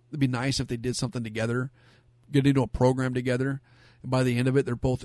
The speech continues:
a little elevated and they can go on and do something with, uh, with, you know,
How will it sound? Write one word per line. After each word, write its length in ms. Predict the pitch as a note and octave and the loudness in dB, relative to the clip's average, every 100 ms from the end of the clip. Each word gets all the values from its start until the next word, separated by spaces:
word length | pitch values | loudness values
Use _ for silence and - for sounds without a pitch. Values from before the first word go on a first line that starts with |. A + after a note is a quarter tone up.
| - | -2
a 20 | |
little 220 | C#3 B2+ B2 | 0 0 0
elevated 500 | B2+ C3 C3 C3+ C3 | 0 0 0 0 -2
and 80 | |
they 60 | A#2+ | -6
can 140 | A#2+ | -2
go 200 | B2+ B2+ B2+ | 0 2 0
on 120 | C3 | -2
and 100 | A#2 | -4
do 100 | B2 | -4
something 380 | - B2+ B2+ B2 | -2 -4 -4 -4
with, 320 | A#2 - C3 | -4 -4 -4
uh, 380 | A#2+ A2+ A2 G2 | -2 0 -2 -4
with, 180 | A#2 G#2+ F2+ - _ | -8 -10 -14 -18 _
you 120 | B2 | -8
know, 360 | G2+ G2 D#2 | -6 -8 -12